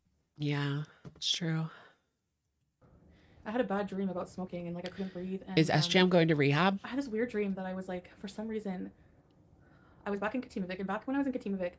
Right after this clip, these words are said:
Speaker 2: okay, so first, actually, guys, happy Mother's Day to all mothers out there. Um, those who are with us.
Speaker 1: I do think it's really possible that it was just a troll, like the email.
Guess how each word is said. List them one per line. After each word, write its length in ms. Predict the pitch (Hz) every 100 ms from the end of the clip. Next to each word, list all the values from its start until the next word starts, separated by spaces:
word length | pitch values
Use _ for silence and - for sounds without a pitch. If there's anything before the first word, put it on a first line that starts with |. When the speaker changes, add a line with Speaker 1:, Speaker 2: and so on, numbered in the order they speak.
| - - -
Speaker 2:
okay, 160 | - 202
so 100 | 208
first, 160 | 262
actually, 180 | 247 240
guys, 120 | 196 180
happy 160 | 220
Mother's 200 | 226 208
Day 140 | 208 208
to 80 | 208
all 120 | 202
mothers 200 | 202 196
out 120 | 196
there. 260 | 190 190 208 - - - - - -
Um, 380 | 180 185 185 190 - - - - - - - - - - - - - - - - - -
those 160 | - 208
who 60 | 214
are 40 |
with 140 | 208
us. 60 | 202 - - - -
Speaker 1:
I 80 | 170
do 140 | 180
think 160 | 208 240
it's 160 | 220
really 220 | 151 156 156
possible 500 | 143 143 143 160 147
that 120 | 139
it 80 | -
was 240 | 123 123
just 240 | 131 131
a 80 | -
troll, 340 | 123 127 123 123
like 160 | 127
the 240 | 139 - 127
email. 460 | 127 120 123 143